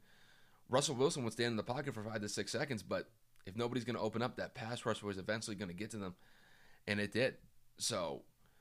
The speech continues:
I mean, yesterday, the, I mean, Seattle gave up five sacks yesterday. I mean, it just goes to show that if you're able to keep Russell Wilson contained in that pocket and lock up the receivers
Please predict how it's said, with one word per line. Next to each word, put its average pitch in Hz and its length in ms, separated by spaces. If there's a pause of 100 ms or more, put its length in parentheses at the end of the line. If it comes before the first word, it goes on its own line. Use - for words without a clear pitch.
(260)
I 120 40
mean, 113 300
yesterday, 117 380
the, 110 140 (200)
I - 60
mean, 135 240 (840)
Seattle 160 320
gave 156 160
up 147 120
five 160 200
sacks 175 300
yesterday. 92 320 (880)
I 123 80
mean, 123 360 (440)
it 123 120
just - 300
goes 135 240
to 123 80
show 139 260
that 101 220
if 101 100
you're 139 160
able 180 240
to 143 60
keep 135 260
Russell 131 240
Wilson 127 240
contained 127 380
in 117 100
that 123 200
pocket 127 400 (1080)
and 107 360 (380)
lock 113 280
up 131 80
the 127 100
receivers 113 640